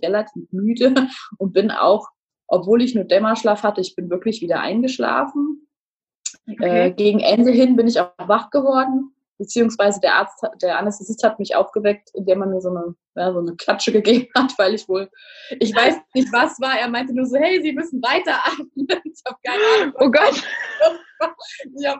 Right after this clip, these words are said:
Speaker 1: echt keine Ahnung gehabt. Ich war dann auf jeden Fall wach. <laughs> Hab dann, ähm, wie blöd angefangen zu heulen. Kei-,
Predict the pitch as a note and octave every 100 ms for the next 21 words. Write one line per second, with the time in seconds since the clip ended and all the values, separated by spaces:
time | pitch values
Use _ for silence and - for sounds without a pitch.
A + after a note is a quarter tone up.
0 | C#4 E4+ - E4 D4+ E4 E4 D#4+ D4 C4
1 | B3+ C#4 C#4+ - - B3+ C4+ C#4+ C4+ C4+
2 | B3+ A#3+ A3 G#3+ A#3+ - G#3 A#3 C#4 C4+
3 | _ _ _ _ _ B3 B3+ A#3+ A#3 A#3
4 | - - G#3 G#3 G#3 G3+ - G#3 A3+ A#3
5 | C4 G3 B3 C4 B3+ A3 - F#3 F#3+ F#3+
6 | C#4+ E4 E4 D#4 A3+